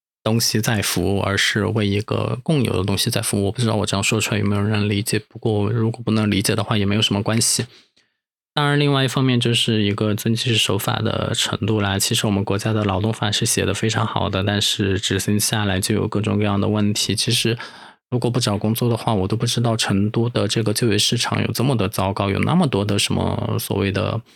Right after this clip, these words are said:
单休，其实单休都还好，单休是符合劳动法的，但是还有一些什么试岗啊，然后这样那样的克扣啊，我就觉得，啊，你，你们在干嘛？就不想加入这些竞争。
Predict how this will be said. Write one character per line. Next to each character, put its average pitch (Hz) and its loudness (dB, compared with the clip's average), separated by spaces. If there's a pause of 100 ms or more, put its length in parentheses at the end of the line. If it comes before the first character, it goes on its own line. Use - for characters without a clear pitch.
(480)
单 107 0
休， 104 0
其 - 0
实 107 2
单 123 0
休 127 2
都 135 0
还 110 -2
好， 98 -2
单 110 0
休 120 0
是 117 0
符 - -2
合 101 -2
劳 92 0
动 107 0
法 - -2
的， 98 -2
但 107 2
是 104 0
还 98 0
有 107 2
一 101 2
些 110 0
什 - 0
么 95 0
试 120 0
岗 90 0
啊， 92 0
然 92 0
后 104 -2
这 101 0
样 113 2
那 113 2
样 107 2
的 98 0
克 - -4
扣 120 -2
啊， 95 0
我 92 0
就 110 -2
觉 - -2
得， 104 -2
啊， 139 2
你， 110 2 (200)
你 110 -2
们 104 0
在 127 -2
干 143 0
嘛？ 98 0
就 156 0
不 - -6
想 104 0
加 139 -2
入 143 0
这 127 0
些 131 0
竞 127 0
争。 110 0